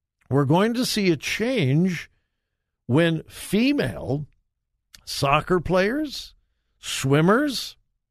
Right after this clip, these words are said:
track participants, volleyball players, and even pool players, uh, weightlifters,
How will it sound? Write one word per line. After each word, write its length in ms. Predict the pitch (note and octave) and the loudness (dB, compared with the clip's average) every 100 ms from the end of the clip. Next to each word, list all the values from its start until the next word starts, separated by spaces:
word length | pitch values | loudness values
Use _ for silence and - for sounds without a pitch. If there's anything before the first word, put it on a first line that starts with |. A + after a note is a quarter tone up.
| _ _ _ _ _ - - | _ _ _ _ _ -20 -10
track 420 | - D3+ E3+ - | 0 2 2 0
participants, 1040 | F3+ F3 G3+ G3+ A3+ G#3 D4+ D#4 - - - _ _ _ _ | -2 0 0 0 -2 -2 -2 -2 -8 -12 -16 _ _ _ _
volleyball 760 | G2+ A#2 C3+ E3+ F3 F3+ F#3+ F#3 | 0 2 4 4 4 4 2 0
players, 880 | - F#3 A#3 C#4+ E4+ F4 B3 - - _ _ _ _ _ _ _ _ _ - | 0 2 2 2 2 0 -2 -10 -12 _ _ _ _ _ _ _ _ _ 0
and 240 | E3 F3+ | 2 4
even 360 | A3+ D4+ C#4 B3+ | 4 2 0 -2
pool 580 | - D#4 F#4+ G4 F#4 C#4 | -2 2 6 6 4 0
players, 1040 | A#3+ G#3 F3 C#3 A2+ A2 - - - - _ _ _ _ _ _ _ - | -2 0 2 0 -2 -6 -14 -14 -14 -16 _ _ _ _ _ _ _ 0
uh, 220 | F#3 F#3+ | 2 4
weightlifters, 960 | F#3+ D#4+ F4 D4 G#3 D#3 - A#2 A2 | 4 4 2 0 0 0 -2 -6 -6